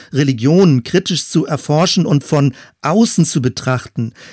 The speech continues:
Jetzt aber hat sich die ursprünglich säkulare Religionswissenschaft gegen die Moderne gestellt und die Anmaßung des kritischen Verstandes herausgearbeitet.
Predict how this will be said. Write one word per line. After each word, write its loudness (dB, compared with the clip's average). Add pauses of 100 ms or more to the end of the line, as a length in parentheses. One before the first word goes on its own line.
(180)
Jetzt -4
aber 0
hat -6
sich -8
die -4
ursprünglich 0
säkulare -2
Religionswissenschaft 0 (340)
gegen 0
die 0
Moderne 0
gestellt 0 (280)
und 4 (220)
die -8
Anmaßung 2 (220)
des -2
kritischen -2
Verstandes -2
herausgearbeitet. -2